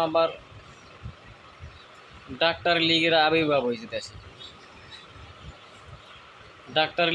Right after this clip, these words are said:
লীগের আবির্ভাব হয়েছে। হুম, এই ডাক্তাররা এখন একটা অজুহাত দিয়া এই কর্মবিরতি শুরু করছে। এরা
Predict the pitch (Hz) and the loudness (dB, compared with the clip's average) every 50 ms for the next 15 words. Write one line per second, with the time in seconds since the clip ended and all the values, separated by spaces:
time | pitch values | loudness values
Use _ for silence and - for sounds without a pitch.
0 | 170 170 175 175 196 196 190 175 170 175 175 165 156 160 147 131 131 131 123 - | 0 0 2 2 2 2 2 2 2 0 0 0 0 0 0 0 -4 -6 -8 -10
1 | - - - - - - - - - - - - - - - - - - - - | -12 -14 -14 -16 -20 -20 -20 -20 -20 -20 -20 -20 -20 -20 -20 -20 -20 -20 -20 -20
2 | - - - - - - - - - - - - 165 170 170 160 143 120 - - | -20 -20 -20 -20 -20 -20 -20 -20 -20 -20 -16 -10 -8 -6 -6 -4 -6 -8 -10 -14
3 | - - - - - - - - - - - - - - - - - - - - | -18 -18 -18 -18 -20 -20 -20 -20 -18 -18 -16 -16 -18 -18 -20 -20 -20 -20 -20 -20
4 | - - - - - - - - - - 156 165 156 160 160 156 151 - 165 156 | -20 -20 -20 -20 -20 -20 -20 -14 -4 0 0 0 2 2 0 0 2 2 0 2
5 | 160 165 160 160 156 156 156 160 156 156 156 160 190 - - - - - - - | 4 4 4 4 4 2 2 2 0 0 -2 -2 -4 -8 -14 -20 -20 -20 -20 -20
6 | - - - - - - - - - - - - - - - - 143 131 - 156 | -20 -20 -20 -20 -20 -20 -20 -20 -20 -20 -20 -20 -20 -20 -12 -10 -10 -4 0 2
7 | 156 165 156 165 156 151 156 151 151 156 160 165 170 180 202 233 233 - - - | 2 2 2 0 0 2 0 0 0 -2 0 2 2 2 0 -2 -8 -16 -20 -20
8 | - - - - - - - - - - - - - - - - - - - - | -20 -20 -20 -20 -20 -20 -20 -20 -20 -20 -20 -20 -20 -20 -20 -20 -20 -20 -20 -18
9 | - - - 143 147 139 165 156 160 165 175 175 175 180 180 180 185 170 160 156 | -14 -8 -4 -4 -4 0 0 0 0 2 0 -2 0 0 0 0 -2 -4 -2 -2
10 | 143 135 - 123 113 - - - - - - - - - - - - - - - | -4 -2 -2 -2 -4 -4 -8 -14 -18 -20 -20 -20 -20 -20 -20 -20 -20 -20 -20 -20
11 | - - - - - - - - - - - - - - - - - - - - | -20 -20 -20 -20 -20 -20 -20 -20 -20 -20 -20 -20 -20 -20 -20 -20 -20 -20 -20 -20
12 | - - - - - - - - - - - - - - - - - - - - | -20 -20 -20 -18 -18 -16 -16 -18 -18 -20 -20 -18 -16 -16 -16 -18 -18 -20 -20 -20
13 | - - - - - - - - 170 165 175 | -20 -20 -20 -20 -20 -20 -14 -6 -2 0 0